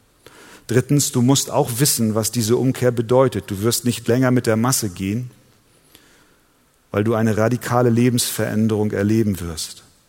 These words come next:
Darf ich fragen, sind heute Morgen Menschen hier, Reisende auf dem Weg,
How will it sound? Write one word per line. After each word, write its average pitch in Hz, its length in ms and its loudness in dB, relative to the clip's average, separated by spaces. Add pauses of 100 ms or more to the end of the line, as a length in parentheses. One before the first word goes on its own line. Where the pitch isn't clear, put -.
(1900)
Darf 98 180 -2
ich 107 100 -4
fragen, 92 500 -2 (840)
sind 104 260 -4
heute 110 220 0
Morgen 107 420 0
Menschen 110 400 -2
hier, 92 480 -4 (580)
Reisende 110 960 2
auf 107 220 -4
dem 104 260 -4
Weg, 90 380 -6